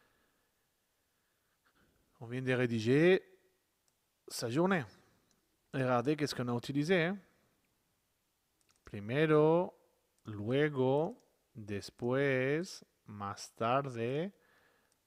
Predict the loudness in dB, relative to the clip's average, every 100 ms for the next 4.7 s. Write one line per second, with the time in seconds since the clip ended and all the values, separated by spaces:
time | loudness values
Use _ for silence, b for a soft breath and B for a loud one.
0 | -6 -4 -2 -4 -8 -8 -8 -6 -2 2
1 | 2 4 4 2 -4 _ _ -18 -14 -10
2 | -8 -8 -10 -12 -10 -12 -12 -10 -8 -8
3 | -12 _ _ _ _ _ _ -8 -6 -8
4 | -12 -4 0 2 2 2 0